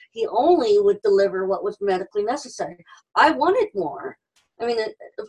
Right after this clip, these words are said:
course, I, I was just, like, addicted to, I wanted that profound beauty that I saw in magazines. I didn't want to be this deformed, disabled woman who I always,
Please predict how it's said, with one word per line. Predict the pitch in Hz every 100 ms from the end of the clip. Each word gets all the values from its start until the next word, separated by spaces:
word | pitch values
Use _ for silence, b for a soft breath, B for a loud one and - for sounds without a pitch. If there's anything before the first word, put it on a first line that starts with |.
| -
course, | 480 - 170 - - -
I, | 208 190 -
I | 220 220
was | 220
just, | 226 214 -
like, | 190 180 _
addicted | 226 214 247 254 - - -
to, | 214 202 B B
I | -
wanted | 220 233 233 214 -
that | 180 -
profound | - 196 - 247 254 247 233
beauty | 214 247 226
that | 190 180
I |
saw | 185 - 226 220
in | 190
magazines. | 202 214 214 196 175 160 _ b b b
I | 220 269
didn't | 294 226
want | 214 226 214 -
to | 226
be | 214 208
this | 202 -
deformed, | - 202 _ - 226 220 220 214 202 208 208 b b b
disabled | 240 247 - 226 214 220 220 214 208 208 - b b b
woman | 196 226 294 226 185 190
who | 208 208
I | 190
always, | 196 233 226 214 -